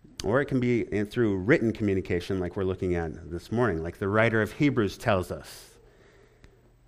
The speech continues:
He not only created all things by the word of his power, but he upholds all things by the word of his power. We know that because we read it in special revelation. This is exactly what Paul says in verse twenty-five.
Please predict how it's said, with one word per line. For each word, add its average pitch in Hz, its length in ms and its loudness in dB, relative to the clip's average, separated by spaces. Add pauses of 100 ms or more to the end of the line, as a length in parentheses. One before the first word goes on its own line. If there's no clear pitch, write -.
(640)
He 107 60 -6
not 107 180 2
only 110 160 2
created 131 520 2
all 120 160 6
things 135 300 0
by 127 120 4
the 120 80 2
word 131 200 2
of 123 80 -6
his 143 120 -6
power, 139 300 0
but 143 120 0
he 143 60 2
upholds 147 960 0 (400)
all 110 220 2
things 101 460 -2
by 107 180 -2
the 101 100 -2
word 98 400 0
of 92 240 -6
his 98 160 -8
power. 104 260 0
We 107 200 0
know 139 220 2
that 85 200 0
because 104 220 -6
we 104 160 -2
read 110 180 4
it 110 160 2 (720)
in 107 140 2
special 101 540 -2
revelation. 101 680 2
This 92 140 -8
is 110 100 -8
exactly 151 460 0
what 180 180 4
Paul 147 220 0
says 139 260 0
in 123 120 -2
verse 120 240 -4
twenty-five. 127 540 0